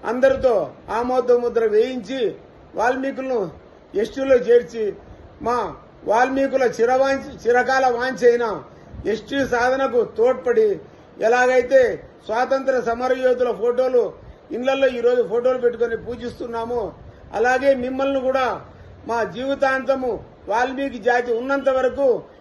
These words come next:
మీ ఫోటోలను మా ఇళ్లలో పెట్టుకొని ఒక దేవునిలా పూజించుకుంటాము. కావున మీరు వాల్మీకులను మీరిచ్చిన మాట ప్రకారము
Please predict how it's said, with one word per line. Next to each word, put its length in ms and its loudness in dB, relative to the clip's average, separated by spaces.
మీ 140 -2
ఫోటోలను 460 2
మా 140 -2
ఇళ్లలో 380 0
పెట్టుకొని 560 0
ఒక 120 -2
దేవునిలా 800 0
పూజించుకుంటాము. 920 -6
కావున 440 2
మీరు 540 0
వాల్మీకులను 840 -2
మీరిచ్చిన 500 -6
మాట 360 0
ప్రకారము 580 0